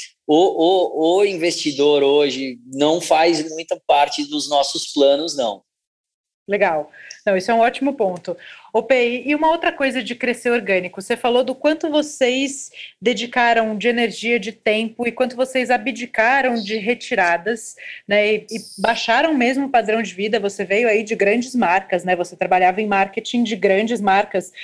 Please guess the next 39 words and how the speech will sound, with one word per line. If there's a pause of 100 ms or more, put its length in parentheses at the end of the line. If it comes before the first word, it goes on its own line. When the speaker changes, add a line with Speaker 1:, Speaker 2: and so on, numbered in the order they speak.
(260)
Speaker 2:
Se
eu
não
me
engano,
a
última
que
você
trabalhava
foi
a
Nike,
não
foi
antes
de
você
entrar
pra,
pra
Pronto? (460)
Ou
enfim?
Speaker 1:
Não,
foi, (140)
essa,
a
história
foi
assim,
não,
a
da
Nike
é,
é, (140)
foi (240)
porque